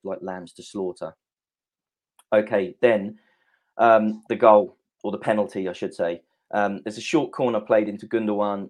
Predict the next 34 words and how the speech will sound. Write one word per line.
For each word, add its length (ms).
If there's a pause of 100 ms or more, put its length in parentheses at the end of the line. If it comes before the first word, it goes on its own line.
who 80
is 160
then 300 (260)
fouled 380
by 220 (100)
Olise. 500 (480)
It, 200
it's, 260
it's 160
definitely 500
a 60
penalty. 680
The, 180 (480)
you 180
know, 220
the, 120 (380)
unfortunately, 720
it's, 340
it's, 220
it's 200
a 60
stonewall 500
penalty. 480 (480)
It's 160
a, 120
it's 160
a 60
clear 400
rush 360
of 160
blood 260
to 80
the 80
head. 300